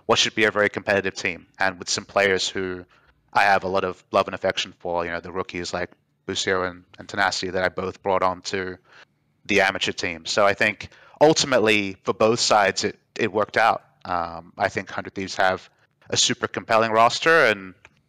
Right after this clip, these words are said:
the opportunity at FlyQuest, you know, and the other opportunities that I declined to come to FlyQuest were also things I would find very exciting. So I think it's just a rare win-win in esports. You don't have them too often.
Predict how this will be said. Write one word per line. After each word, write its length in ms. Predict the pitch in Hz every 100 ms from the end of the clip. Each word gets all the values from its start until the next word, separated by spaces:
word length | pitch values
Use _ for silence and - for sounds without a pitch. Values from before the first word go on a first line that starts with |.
| _ _
the 60 | 107
opportunity 540 | 104 117 120 104 104
at 80 | 101
FlyQuest, 680 | 113 107 117 113 113 - 95
you 100 | 87
know, 120 | 95
and 160 | 95 90
the 60 |
other 160 | 98 98
opportunities 680 | 95 104 - 101 90 98 -
that 120 | 95
I 80 | 95
declined 480 | - - 107 101 95
to 80 |
come 220 | - 107 104
to 100 | 117
FlyQuest 640 | 113 117 - 135 131 -
were 400 | 95 92 92 92 - _ _
also 300 | - 104 -
things 300 | - 98 92
I 100 | 98
would 120 | 92 -
find 220 | 98 90
very 200 | 90 85
exciting. 420 | - 95 85 85
So 220 | - 92
I 40 | 90 _ -
think 120 | 107
it's 100 | -
just 160 | -
a 80 | 104
rare 280 | 98 104 107
win-win 380 | 104 104 107 98
in 80 | 92
esports. 640 | 90 - 98 92 - -
You 60 | -
don't 140 | 98
have 160 | 101 95
them 140 | 95
too 160 | - 98
often. 300 | 92 -